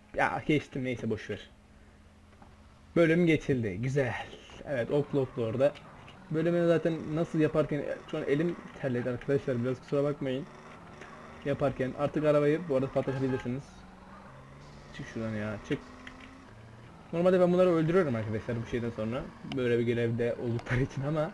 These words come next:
yine de görevi tekte geçmeyi başardık. Gerçekten her yiğidin harcı değildir bu görevi tekte geçmek.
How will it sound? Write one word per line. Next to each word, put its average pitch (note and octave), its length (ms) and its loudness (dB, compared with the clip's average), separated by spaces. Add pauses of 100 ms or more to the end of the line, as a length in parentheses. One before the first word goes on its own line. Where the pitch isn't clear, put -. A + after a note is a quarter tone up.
(720)
yine A#2+ 240 -2
de A#2+ 160 0 (640)
görevi C#3 340 4 (120)
tekte C#3 280 2
geçmeyi C#3 380 4
başardık. C#3+ 440 6 (1200)
Gerçekten D3 640 4
her D3+ 260 4
yiğidin C#3+ 460 4
harcı C#3 380 2
değildir C#3 360 6
bu C3+ 60 6
görevi C#3 240 6
tekte C3+ 320 2
geçmek. B2+ 420 0